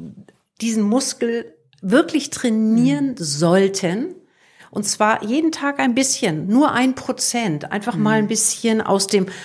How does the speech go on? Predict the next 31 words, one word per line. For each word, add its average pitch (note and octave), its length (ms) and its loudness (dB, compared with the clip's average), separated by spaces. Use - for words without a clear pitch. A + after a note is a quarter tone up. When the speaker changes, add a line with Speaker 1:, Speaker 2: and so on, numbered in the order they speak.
Speaker 1:
eigenen G3 500 0
Framing F#3 760 -2
rauskommen. G#3 920 -2
Und F#3 140 -2
ich G3 140 -4
sag G3+ 280 2
immer, G3 280 0
intellektuelle A3 960 2
Demut A3 1000 4
zu - 220 -2
entwickeln, F#3+ 880 2
sich A#3 240 -6
Speaker 2:
Ja. B3 80 -8
Speaker 1:
einfach D#4 380 -6
mal A3+ 180 2
Neues G#3+ 440 0
anzuhören. D3 760 -2
Speaker 2:
Mhm. - 200 -6
Speaker 1:
Einfach D4+ 420 -2
mal G#3+ 220 2
neugierig G#3 800 2
in G3 120 0
die F3+ 160 0
Welt F3 360 0
gehen C#3+ 280 -4
und F3 220 -4
einfach A#3 340 -8
mal B3 160 -2
hören. C4 400 2
Speaker 2:
Ja. C3+ 180 -10
Speaker 1:
Ja? A#3+ 160 -4